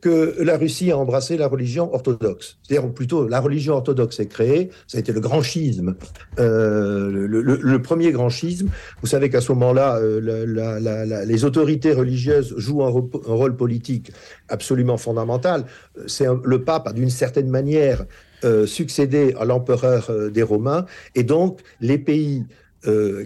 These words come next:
qui, qui sont des pays catholiques sont presque entièrement coupés des, des pays de, de religion orthodoxe. Et puis ensuite, le, le, les choses se rétablissent un petit peu sous Louis treize, et puis surtout, euh, sous la Régence,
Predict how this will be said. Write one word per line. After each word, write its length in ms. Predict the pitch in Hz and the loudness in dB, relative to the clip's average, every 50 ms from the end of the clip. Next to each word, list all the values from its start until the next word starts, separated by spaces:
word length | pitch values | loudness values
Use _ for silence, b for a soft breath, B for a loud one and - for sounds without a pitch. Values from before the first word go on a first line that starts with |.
| - | -10
qui, 160 | - - 120 120 147 - 127 127 127 | -4 -2 0 0 0 0 -2 -4 -6
qui 120 | - 135 | -6 -6
sont 160 | 123 - 170 | -2 -2 0
des 100 | 160 156 | 2 2
pays 180 | - 143 139 127 | 0 0 -2 0
catholiques 540 | 123 123 117 135 131 127 170 190 185 - - | 0 -2 0 0 0 0 0 -2 -2 -6 -10
sont 360 | - - 147 135 117 107 - _ _ _ _ _ _ - | -4 -2 -2 -2 -2 -4 -8 _ _ _ _ _ _ -2
presque 340 | - 165 160 127 - - - - | 0 0 2 0 -2 -8 -4 -2
entièrement 520 | 143 147 123 165 165 147 143 147 131 123 | -2 -2 0 0 0 2 2 2 0 0
coupés 580 | 127 - - 143 127 - 156 156 170 185 190 - - | -2 -2 -4 -4 -2 2 2 4 4 4 2 0 -6
des, 580 | 127 110 107 139 139 135 127 127 127 131 123 | -8 -2 0 2 4 4 4 4 2 0 0
des 140 | 117 131 131 | 0 0 0
pays 340 | 127 - 127 127 139 165 175 | 2 2 0 0 2 0 -2
de, 220 | 143 135 131 123 | 0 2 2 2
de 140 | 117 117 127 | 2 2 0
religion 380 | 123 123 123 120 117 113 160 147 | 2 2 2 0 0 0 0 -2
orthodoxe. 440 | 131 123 127 110 110 101 92 - - B B B B B B B | 0 0 -2 0 0 -2 -2 -4 -18 B B B B B B B
Et 20 | 127 | -6
puis 160 | - 170 175 | 0 0 2
ensuite, 380 | 147 139 - 196 226 202 - 156 | 2 2 0 -2 -2 -2 0 0
le, 200 | 143 139 135 131 | 2 2 2 2
le, 200 | 131 135 135 123 | 2 0 0 0
les 120 | 131 131 | 0 -2
choses 240 | 123 - 175 175 175 | 0 0 -2 -2 0
se 80 | - | 0
rétablissent 480 | 147 131 131 127 135 131 156 190 - - - | 0 0 0 0 0 0 0 -2 -4 -2 -2
un 140 | 160 190 196 | 0 0 0
petit 180 | - 180 165 | -2 -8 -8
peu 180 | 127 165 160 147 | -2 -2 -2 -2
sous 160 | 127 - 139 | 0 -2 -2
Louis 160 | 127 131 127 | -2 -2 -2
treize, 400 | 127 127 131 165 196 214 208 220 B B B B B - - | -2 -2 0 0 0 0 -2 -4 B B B B B -4 -4
et 60 | 131 | -4
puis 260 | 127 - 175 196 - - | -2 0 0 0 0 -2
surtout, 580 | - - 175 147 - - - 170 208 233 220 202 - | -4 -2 -2 -2 -2 0 0 2 2 2 2 0 2
euh, 420 | 127 127 127 127 131 135 131 127 127 | 2 4 4 4 4 4 4 2 2
sous 160 | 123 - 147 | 0 0 0
la 120 | 139 135 | 0 2
Régence, 480 | 120 131 120 104 139 160 185 190 - | 2 0 0 0 0 0 0 -2 -4